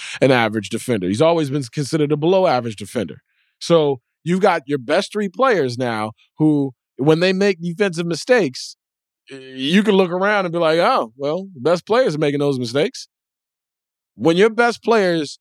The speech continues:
are your best defenders and your best effort guys, shit changes.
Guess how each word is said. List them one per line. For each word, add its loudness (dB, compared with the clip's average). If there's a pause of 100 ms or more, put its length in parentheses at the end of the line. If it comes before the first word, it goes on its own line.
(160)
are 4
your 4
best 0
defenders -6 (180)
and -2
your 4
best -2
effort -4
guys, -8 (260)
shit 0
changes. -2